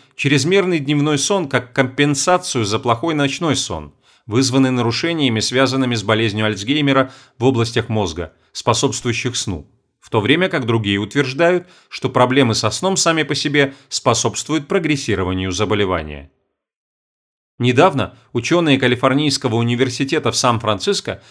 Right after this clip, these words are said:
представили новое биологическое объяснение этого явления, показав, что болезнь Альцгеймера напрямую поражает области мозга,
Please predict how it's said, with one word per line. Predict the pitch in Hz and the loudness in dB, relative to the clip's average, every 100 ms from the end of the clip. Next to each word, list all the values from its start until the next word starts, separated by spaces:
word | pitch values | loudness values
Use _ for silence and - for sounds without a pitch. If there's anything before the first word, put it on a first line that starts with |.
| - | -14
представили | - 131 - 175 165 151 | -4 -2 0 0 2 2
новое | 147 170 190 190 | 4 4 6 4
биологическое | 170 147 139 151 143 143 - 156 | 4 4 2 0 -4 -4 0 0
объяснение | 160 165 175 139 107 101 | 0 -2 0 2 2 -2
этого | 110 107 | 0 0
явления, | 120 117 107 87 78 69 _ _ - | 0 0 0 -2 -8 -14 _ _ -4
показав, | 110 113 120 160 - _ | 0 2 4 2 -2 _
что | - 135 | -4 0
болезнь | 110 123 139 117 | 2 4 4 4
Альцгеймера | 110 101 104 180 180 160 151 - - | 0 -2 2 2 2 2 0 -2 -2
напрямую | 135 131 131 175 190 | 0 4 4 4 2
поражает | - 127 120 139 139 131 | 2 4 4 4 4 2
области | 127 127 127 135 | 0 0 0 2
мозга, | 135 135 82 85 | 2 2 0 -8